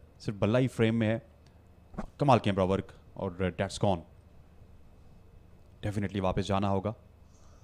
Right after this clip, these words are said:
अंपायर कंफर्म करते हुए। And out, that's out। अंपायर्स को भी दाद देनी होगी। कमाल अंपायरिंग आज के दिन।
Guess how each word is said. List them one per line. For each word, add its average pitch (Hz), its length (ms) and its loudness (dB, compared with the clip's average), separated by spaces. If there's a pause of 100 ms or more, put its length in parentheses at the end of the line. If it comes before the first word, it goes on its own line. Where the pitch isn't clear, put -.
(560)
अंपायर 92 280 -4
कंफर्म 98 320 -6
करते 107 300 -2
हुए। 110 200 -4 (300)
And 101 80 0
out, 135 420 0 (100)
that's 117 200 0
out। 127 320 4 (1500)
अंपायर्स 110 320 -6
को - 80 -6
भी 104 80 0
दाद 95 200 2
देनी 98 220 0
होगी। 98 320 2 (1600)
कमाल 98 400 0 (2000)
अंपायरिंग 104 440 -2
आज 110 180 -4
के 131 80 -4
दिन। 143 220 -2